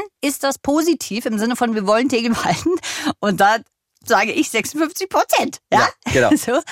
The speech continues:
Speaker 1: Und dann wird gesagt, wegen Fehlern, ja, ja. Hm, doch nicht.
Speaker 2: Ja,
Speaker 1: Sorry.
Speaker 2: aber, äh,
Speaker 1: So, und
Speaker 2: also
Speaker 1: das ist natürlich auch nicht zuträglich, unabhängig davon, dass das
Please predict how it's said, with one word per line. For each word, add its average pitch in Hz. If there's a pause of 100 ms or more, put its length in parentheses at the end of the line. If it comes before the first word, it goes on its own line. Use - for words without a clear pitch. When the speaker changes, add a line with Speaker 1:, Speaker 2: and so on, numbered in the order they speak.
(600)
Speaker 1:
Und 240
dann 285
wird 381
gesagt, 320 (420)
wegen 165
Fehlern, 269
ja, 175
ja. 190 (1120)
Hm, 403
doch 220
nicht. 214 (540)
Speaker 2:
Ja, 117
Speaker 1:
Sorry. 226
Speaker 2:
aber, -
äh, -
Speaker 1:
So, 196
und 165
Speaker 2:
also 151
Speaker 1:
das 262
ist 349
natürlich 247
auch 240
nicht 220
zuträglich, 196
unabhängig 285
davon, 240
dass 214
das 208